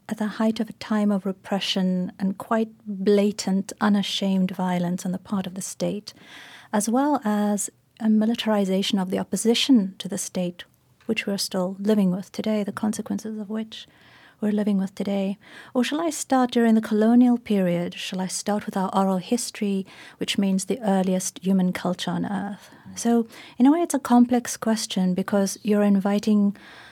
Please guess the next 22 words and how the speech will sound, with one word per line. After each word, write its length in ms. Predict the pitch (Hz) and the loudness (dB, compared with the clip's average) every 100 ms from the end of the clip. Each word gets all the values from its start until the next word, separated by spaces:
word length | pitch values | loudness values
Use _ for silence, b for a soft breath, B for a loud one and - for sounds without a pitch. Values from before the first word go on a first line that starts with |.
| B B _ - | B B _ 0
us 180 | 214 - | 0 0
to 80 | |
think 360 | - - 220 220 | -2 4 2 4
beyond 580 | 208 196 208 220 214 196 - _ _ | 0 4 6 6 6 2 -10 _ _
the 120 | - 202 | -2 0
ways 460 | 202 196 196 190 | 2 2 2 0
in 100 | 196 | 0
which 180 | 185 - | 0 -2
South 160 | - 190 | -2 -2
Africa 300 | 185 190 190 | -2 -4 -2
has 80 | |
become 340 | 190 185 - 185 | -4 -4 0 2
legible 440 | 185 185 185 185 | 2 2 0 -2
to 120 | - | -6
the 120 | 190 185 | -4 0
world, 340 | 190 180 170 | 2 2 0
which 160 | 180 196 | -4 -6
is 140 | - | -8
through 160 | - 180 | -6 -4
our 100 | 180 | -4
politics. 800 | 202 190 180 - - - - _ B B B B | -2 -2 -4 -10 -18 -20 -20 _ B B B B
And 240 | - 220 | 0 0